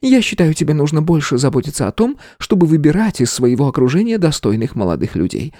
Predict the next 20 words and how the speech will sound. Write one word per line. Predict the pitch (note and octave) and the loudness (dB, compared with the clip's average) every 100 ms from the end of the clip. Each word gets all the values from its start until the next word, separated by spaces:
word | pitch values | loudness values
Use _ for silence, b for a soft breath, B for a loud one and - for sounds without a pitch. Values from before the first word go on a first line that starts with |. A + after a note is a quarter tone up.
| b b - | b b -4
Конечно, | C3 A#2+ - A2 | -2 0 -2 -2
тебе | A#2 A#2+ | 2 2
виднее, | C#3 F3 D#4+ D2+ | 2 2 0 -2
в | - | -2
конце | G#2+ - | -4 -2
концов, | F#2 F2 G2 | -4 -4 -4
моя | G#2+ G#2 G2+ | -2 0 0
юность | G2 A#2 C#3 - | 0 -2 -4 -2
позади, | - E3 F#3 G#3+ D4+ D4 - B B | -2 2 2 0 4 4 2 B B
да | D#3+ | 2
и | F3 F3+ | 2 4
жизнь | B3+ D4+ D3 C#3 | 4 4 4 0
не | C#3+ | 0
стоит | - C#3 B2 | 0 -2 0
на | D3 | 0
месте, | D3 A#2 G#2+ - - b b | 2 0 -2 -4 -8 b b
но | D#3+ | 0
хорошие | C#3+ A2 A2 A#2+ | 2 0 0 0
манеры | A2+ A2+ C3+ C#4 A#3+ D3 | 2 2 0 0 2 2
еще". | A#2+ C3 - C4 | 2 0 0 0